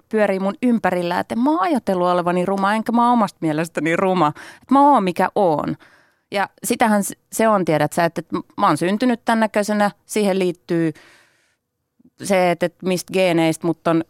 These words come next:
m-, mistä geeneistä must-, mut on tehty, että, että en, en mä niinku tavallaan, tää on se, mikä mä oon. Ja en mä n-, aio käyttää elämääni sen miettimiseen, että voisi, oisinpa jonkun toisen näköinen. Mitä ihmettä? Mulla on kaksi kättä ja kaksi jalkaa,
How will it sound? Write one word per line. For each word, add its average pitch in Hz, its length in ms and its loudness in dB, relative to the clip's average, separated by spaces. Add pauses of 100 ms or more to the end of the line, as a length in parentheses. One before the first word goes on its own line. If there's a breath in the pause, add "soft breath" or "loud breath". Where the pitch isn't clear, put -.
(120)
m-, 160 280 -4
mistä 175 340 -2
geeneistä 180 520 0
must-, - 380 -4
mut 175 200 0
on 175 140 0
tehty, 196 420 0
että, 156 240 0
että - 140 -6 (320)
en, 202 280 -4 (120)
en 202 80 -4
mä 202 180 0
niinku 185 380 0 (140)
tavallaan, 147 480 2 (240)
tää 330 220 2
on 302 220 2
se, 254 120 0
mikä 240 220 0
mä 240 180 2
oon. 135 260 -2 (560)
Ja 175 220 -2 (480)
en 185 80 -6
mä 202 80 -2
n-, 202 280 -8 (180)
aio 196 280 0
käyttää 175 400 0
elämääni 160 440 2
sen 160 140 0
miettimiseen, 147 720 0
että 143 240 -4
voisi, 151 340 0
oisinpa 147 380 -2
jonkun 147 300 -2
toisen 156 380 0
näköinen. 180 460 -2 (600)
Mitä 214 160 0
ihmettä? 175 580 0 (140)
Mulla 226 160 0
on - 80 -2
kaksi 185 280 0
kättä 175 380 0
ja 175 120 2
kaksi 175 320 -4
jalkaa, 156 560 0